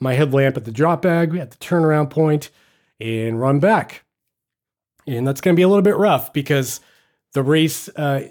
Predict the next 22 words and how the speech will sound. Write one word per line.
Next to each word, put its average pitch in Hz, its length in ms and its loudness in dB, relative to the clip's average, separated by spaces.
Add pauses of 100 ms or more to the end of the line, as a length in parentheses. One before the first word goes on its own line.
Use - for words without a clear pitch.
(140)
takes - 220 -4
place 180 240 0
about 165 180 2
an 151 160 2
hour. 151 240 0
The 139 100 -2
start 151 440 -2
is 139 100 -6
about 135 200 -2
an 127 100 -2
hour 131 320 0
from 131 180 -4
where 123 180 0
I 113 120 -2
live. 117 340 -4 (380)
So - 120 -4
I'm 143 80 2
gonna 175 140 2
have 170 100 -2
to 160 80 2
wake 147 220 2
up 143 380 -2